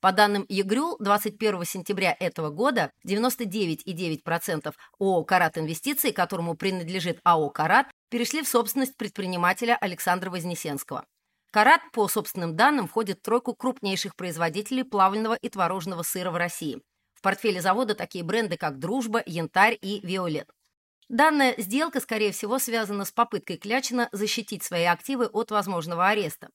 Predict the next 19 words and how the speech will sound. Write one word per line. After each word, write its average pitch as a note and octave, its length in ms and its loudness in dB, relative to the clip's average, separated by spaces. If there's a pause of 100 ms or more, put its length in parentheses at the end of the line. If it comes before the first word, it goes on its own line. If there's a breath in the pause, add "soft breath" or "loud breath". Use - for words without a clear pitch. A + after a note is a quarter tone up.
(680)
Дело G#3 300 2
в - 80 -8
том, D4 200 2
что - 280 -2
Замоскворецкий G#3 720 0
районный F3 400 -2
суд D4 280 -4
в G3+ 120 -6
рамках F3+ 420 0
иска G3 300 -8
заместителя E3+ 500 -8
генпрокурора E3 800 -2
России E3 480 -4
Игоря E3 280 -4
Ткачева F3+ 460 -4
к - 80 -10
нефтяной F3 400 -6
компании E3+ 640 -2
«Русь F#3+ 340 -6